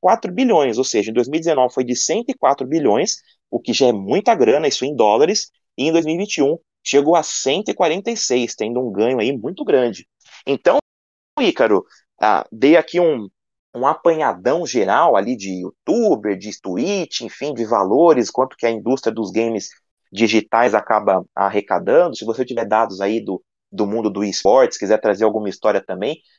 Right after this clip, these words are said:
mas é bizarro, né, cara, como que o videogame que até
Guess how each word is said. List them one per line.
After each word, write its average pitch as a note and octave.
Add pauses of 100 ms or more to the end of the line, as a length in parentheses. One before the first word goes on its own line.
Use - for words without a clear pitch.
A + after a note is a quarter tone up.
(100)
mas A2
é C3
bizarro, D3+
né, D3
cara, A2+
como C#3+
que F3
o B2+
videogame B2+
que -
até B2